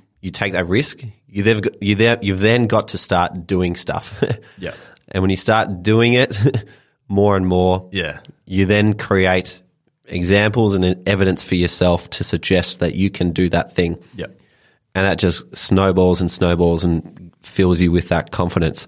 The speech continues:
Speaker 2: Yeah. No, hundred percent. The snowball theory.
Speaker 1: Mm.
Speaker 2: We love it.
Speaker 1: Yep.
Speaker 2: But you're dead right. Like, every single week is a new learning,
Speaker 1: Mm.
Speaker 2: and it just keeps going, going, going until,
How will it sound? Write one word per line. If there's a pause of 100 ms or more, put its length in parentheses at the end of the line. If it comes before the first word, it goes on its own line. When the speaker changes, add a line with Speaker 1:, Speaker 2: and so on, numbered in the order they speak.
(140)
Speaker 2:
Yeah. (500)
No,
hundred
percent.
The
snowball
theory. (180)
Speaker 1:
Mm.
Speaker 2:
We
love
it. (260)
Speaker 1:
Yep.
Speaker 2:
But
you're
dead
right.
Like,
every
single
week
is
a (240)
new
learning, (160)
Speaker 1:
Mm.
Speaker 2:
and
it
just
keeps
going,
going,
going
until,